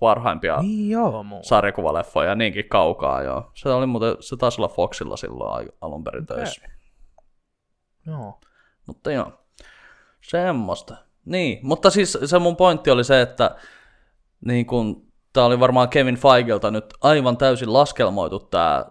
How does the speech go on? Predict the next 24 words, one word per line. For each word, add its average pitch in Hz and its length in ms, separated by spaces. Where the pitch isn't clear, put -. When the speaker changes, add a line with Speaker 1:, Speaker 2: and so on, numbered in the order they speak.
Speaker 1:
niin 85 180
kun 95 100
siis - 280
nimenomaan 107 520
se, 120 120
että - 180
Pietro 123 640
on 107 160
sama 107 240
näyttelijä 92 500
kuin 82 240
X-Menissä 127 380
Speaker 2:
On, 143 80
Speaker 1:
se 135 80
oli - 140
se 107 100
tota - 100
Speaker 2:
oli, 143 240
oli. - 0
Speaker 1:
Quicksilver. 110 600
Ja 123 100
siis 127 240
se 151 60
oli, 139 140